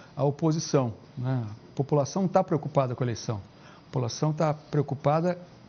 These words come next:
com que os problemas da cidade sejam colocados em ordem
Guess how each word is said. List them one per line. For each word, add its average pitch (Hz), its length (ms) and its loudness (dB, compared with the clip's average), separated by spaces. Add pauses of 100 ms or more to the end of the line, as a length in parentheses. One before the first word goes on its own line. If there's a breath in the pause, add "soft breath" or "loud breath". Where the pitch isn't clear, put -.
(140)
com 147 160 0
que 151 140 0
os 143 80 2
problemas 147 520 2
da 139 120 0
cidade 156 600 0 (300 loud breath)
sejam 143 300 0
colocados 139 600 0
em 131 80 4
ordem 165 400 2